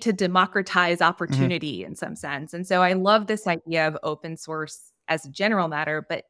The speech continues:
Speaker 1: especially with something like A I that I think is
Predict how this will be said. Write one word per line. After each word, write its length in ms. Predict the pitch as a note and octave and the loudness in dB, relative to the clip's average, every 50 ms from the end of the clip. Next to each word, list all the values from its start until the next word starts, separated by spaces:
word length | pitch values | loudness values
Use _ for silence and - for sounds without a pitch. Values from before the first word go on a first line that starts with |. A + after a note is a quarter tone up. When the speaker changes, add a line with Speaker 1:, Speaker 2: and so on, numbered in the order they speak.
| _ _ _ | _ _ _
Speaker 1:
especially 540 | - - - A3 B3 C4+ - - G#3 F#3 E3+ | -20 -4 0 2 2 2 0 -2 -2 -2 -2
with 220 | E3 E3 D#3+ D#3+ - _ - - | -2 -4 -6 -8 -8 _ -10 -8
something 240 | F#3 F3+ - F3 E3 D#3+ | -6 -4 -4 -4 -4 -4
like 120 | D3+ - _ - | -6 -8 _ -10
A 160 | D3+ D3+ D3+ | -6 -4 -4
I 240 | D3 D3+ D3+ D#3+ D#3+ | -2 -2 -2 -2 -4
that 160 | - D#3 D#3+ | -4 -6 -8
I 80 | D#3+ | -8
think 260 | D#3 - E3 D#3+ D#3 - | -8 -8 -10 -10 -10 -10
is 320 | D#3+ D#3 D3+ D3 - | -8 -8 -8 -10 -12